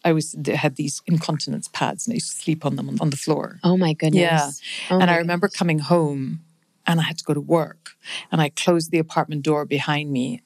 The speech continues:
Speaker 1: and I leant on it, and I slid down to the ground, and I must have fallen asleep 'cause I woke up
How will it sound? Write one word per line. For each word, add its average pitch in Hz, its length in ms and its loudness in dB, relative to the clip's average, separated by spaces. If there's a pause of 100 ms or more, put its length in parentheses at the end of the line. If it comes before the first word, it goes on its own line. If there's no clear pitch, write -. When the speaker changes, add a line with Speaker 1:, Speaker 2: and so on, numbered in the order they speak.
Speaker 1:
and 160 160 0
I 160 140 0
leant 160 480 0
on 143 100 -8
it, - 240 -10
and 160 140 -2
I 147 60 -4
slid 160 420 -2
down 147 240 0
to 143 100 -12
the 160 80 -2
ground, 160 540 -2 (720)
and 175 160 2
I 165 60 0
must 165 240 -2
have 165 120 -2
fallen 156 280 0
asleep 160 420 -2
'cause 165 180 -4
I 160 100 4
woke 160 380 2
up 160 220 2